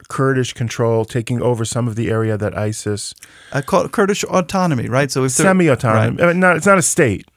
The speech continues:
Speaker 2: Uh, right, it's not a state, and we, I, th-, I think we have to really reinforce what we talk about in our class when we talk about the Middle East, is that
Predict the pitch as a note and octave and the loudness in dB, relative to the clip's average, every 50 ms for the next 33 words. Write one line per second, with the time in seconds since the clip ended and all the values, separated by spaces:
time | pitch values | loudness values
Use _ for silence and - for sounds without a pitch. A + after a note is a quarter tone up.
0 | _ _ - C#3+ D3+ - - D3 D#3+ D3+ C3 A#2 - D#3 D#3 D#3+ - - - C3+ | _ _ 0 0 2 2 2 2 4 4 4 4 4 2 2 2 0 0 0 0
1 | A#2 A#2+ C3+ - - C#3+ C#3+ D3 D3+ D3+ - - - C3+ C#3+ F#3 F3 F3 E3+ D#3+ | 0 0 0 0 0 2 4 4 4 2 0 -2 -2 -2 -2 0 0 0 0 0
2 | D3 - - C#3+ C3 B2+ B2+ C3+ D3+ D#3+ E3 D#3 C3+ C3 C3 B2+ B2 - - B2+ | 0 -2 -4 -4 -4 -4 -6 -4 -2 -2 0 0 0 -2 -2 -4 -4 -4 -4 -4
3 | B2 - B2 A2+ A#2 - - A#2+ A#2+ - B2 A2+ A#2+ A2 G#2+ G#2+ - - G#2+ A2 | -4 -4 -6 -6 -6 -4 -2 -2 -2 -2 -2 0 2 2 0 0 -4 -6 -8 -8
4 | G#2 - - - C#3 D3 C3+ A2+ G2+ - - A2 A2 G#2 - A#2 G#2+ G#2+ - G#2 | -8 -8 -4 -2 0 2 2 0 0 -2 -6 -8 -8 -6 -6 -6 -6 -6 -6 -6
5 | G#2 G2+ G2 - G2+ G2+ G#2+ G#2+ G#2 G#2 A#2 D3 D#3 B2+ G#2+ - - - - - | -4 -4 -4 -4 -6 -6 -4 -4 -4 -4 -2 -2 -2 -2 -4 -6 -10 -14 -18 -20
6 | _ _ _ _ _ _ _ _ - A#2+ A#2+ A2+ A2+ A2+ A#2 A#2+ A#2 A#2 A2+ A2+ | _ _ _ _ _ _ _ _ -6 -4 -4 -4 -2 0 2 4 4 4 4 2
7 | A2+ - | 0 -4